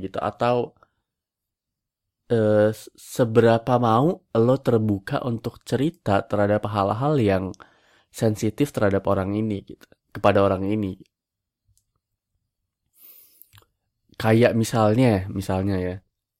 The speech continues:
eh, lo ngomongin mimpi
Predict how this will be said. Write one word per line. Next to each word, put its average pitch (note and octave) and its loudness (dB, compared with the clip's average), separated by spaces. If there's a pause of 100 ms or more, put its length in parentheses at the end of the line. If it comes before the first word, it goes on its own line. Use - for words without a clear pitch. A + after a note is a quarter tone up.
(100)
eh, G2+ -6 (1900)
lo A#2 2 (200)
ngomongin F#2+ -2 (1600)
mimpi A#2 0